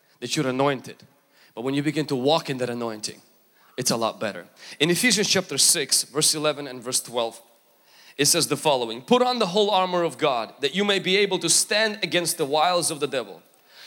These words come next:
For we do not wrestle against flesh and blood, but against principalities, against powers, against the rulers of darkness of this age, against spiritual hosts of wickedness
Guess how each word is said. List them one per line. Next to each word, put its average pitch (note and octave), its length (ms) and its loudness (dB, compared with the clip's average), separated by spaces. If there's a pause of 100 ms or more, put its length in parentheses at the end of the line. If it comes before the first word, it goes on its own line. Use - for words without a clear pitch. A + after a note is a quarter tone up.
(160)
For G#3 180 4
we C4+ 140 4
do C#4+ 80 0
not B3+ 260 4
wrestle G#3+ 400 2
against D#3+ 380 0
flesh G#3+ 520 0
and D#3 160 -6
blood, A#2+ 300 -2 (240)
but C3 140 2
against E3 320 -2
principalities, F#3+ 800 0
against D3 280 -4
powers, F#3+ 460 2
against D3 280 -4
the D3 100 -2
rulers F3+ 320 2
of D3 100 -8
darkness D3 420 0
of A#2+ 120 -8
this B2 160 0
age, G#2 360 -10 (300)
against C3+ 320 2
spiritual F#3 480 0
hosts E3+ 400 2
of C#3+ 140 -6
wickedness A2+ 720 -2